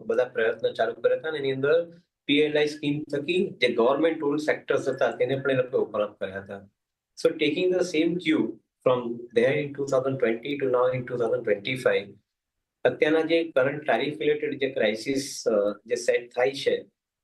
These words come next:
એ, એ ક્રાઇસિસમાંથી બહાર કાઢવા માટે government is significantly operating with slew of reforms. અને જી એસ ટી ના, અ, ઘટાડાથી જે ઇકોનોમીની અંદર કોસ્ટ સ્ટ્રક્ચર ઘટીને આવે,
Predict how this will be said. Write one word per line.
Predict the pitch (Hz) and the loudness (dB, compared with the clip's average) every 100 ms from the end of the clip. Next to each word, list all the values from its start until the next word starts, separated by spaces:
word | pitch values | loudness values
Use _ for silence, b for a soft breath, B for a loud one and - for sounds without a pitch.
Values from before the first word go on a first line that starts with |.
| - | 0
એ, | 170 170 - | 0 0 -2
એ | 165 | -2
ક્રાઇસિસમાંથી | 165 135 135 160 175 156 160 | 2 2 2 0 0 0 0
બહાર | 120 104 135 | 0 2 2
કાઢવા | 131 143 | 2 0
માટે | 143 135 135 120 110 110 | 0 -2 0 -2 -2 -6
government | 110 110 123 143 156 156 | -2 2 2 0 -4 -6
is | 156 - 113 | -8 -10 -10
significantly | 110 127 156 151 147 143 | -8 -4 -2 0 -2 2
operating | 127 - 123 120 113 98 - - _ _ 139 | 2 4 0 0 0 -2 -6 -18 _ _ -2
with | 135 - | 0 0
slew | 131 131 | 2 4
of | 127 - | 2 -2
reforms. | 95 - 92 - - - _ _ _ - | -4 -2 -2 -4 -12 -14 _ _ _ 0
અને | 123 135 139 135 - | 4 4 4 0 -8
જી | 110 | 0
એસ | 127 160 - | 2 2 2
ટી | 175 | 0
ના, | 160 160 151 143 - 120 | 2 2 0 -4 -4 0
અ, | 113 104 104 101 | 2 2 2 0
ઘટાડાથી | 107 113 123 151 147 120 113 - - - - - | 0 2 2 2 -2 -4 -4 -8 -20 -20 -18 -2
જે | 131 | -2
ઇકોનોમીની | 120 147 147 156 160 | 0 0 2 2 2
અંદર | 156 | 2
કોસ્ટ | 151 131 120 - | 0 2 0 2
સ્ટ્રક્ચર | - 160 - 151 | 0 2 2 2
ઘટીને | - - 143 139 | 0 -2 0 2
આવે, | 131 127 104 | 4 2 0